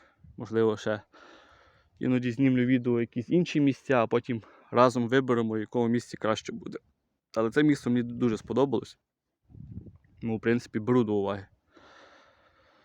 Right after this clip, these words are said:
Так що, друзі, ось така ситуація, так. Саме більше, як кажуть, прошу, щоб було здоров'я, тому що зі здоров'ям дійсно біда. Щоб дав мені Боженьку сили ось це дійсно викупати,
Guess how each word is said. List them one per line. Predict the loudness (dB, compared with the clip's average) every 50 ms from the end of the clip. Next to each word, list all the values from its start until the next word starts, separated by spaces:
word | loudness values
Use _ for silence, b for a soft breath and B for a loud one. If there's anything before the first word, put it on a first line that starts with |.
| b b b b b b b b b -4
Так | -2 0
що, | 2 2
друзі, | 4 2 2 2 0
ось | 0 0
така | 0 -2 -2 2 2 4 4 2
ситуація, | 0 -6 -10 -10 -10 -8 -4 0 0 2 2 0 -2 -6 -8 -8
так. | -6 -4 -4 -4 -4 -6 -10 B B B B B B B B B B B B B B B B B _ _ _ _ _ _ _ _ _ _ _ b b b b b b b b -6
Саме | -2 0 2 2 4 4 4 4 2 0 -4 -8 -10
більше, | -6 -2 -2 -2 -2 -2 -2
як | -4 -4 _ _
кажуть, | -2 -2 -2 -2 -2 -2
прошу, | -2 -2 -2 -4
щоб | -6 -6 -4 0
було | 2 2 2 2
здоров'я, | 0 0 0 2 4 4 4 2 0 -2 -6 _
тому | -10 -10 -10
що | -10 -10
зі | -8 -8 -6
здоров'ям | -2 0 0 2 2 0 -2
дійсно | -4 -6 -8 -8 -8
біда. | -8 -4 -2 0 0 -2 -2 -6 _ _ _ b b b b b b b b b b b b b b b b b -20
Щоб | _ -14 -12
дав | -12 -10 -6 0 2 4 4 4 4 2 -2 -4
мені | -6 -4 -4 -4
Боженьку | -4 -2 -2 -2 -2 -4 -6 -8 -10
сили | -6 -2 0 0 2 2 0
ось | -2 -4 -6 -10
це | -12 -12 -10
дійсно | -8 -8 -10 -8 -8 -8 -10 -10 -10 -14 _
викупати, | -12 -6 -4 -4 -4 -4 -6 -12 -12 -12 -16 -16 -20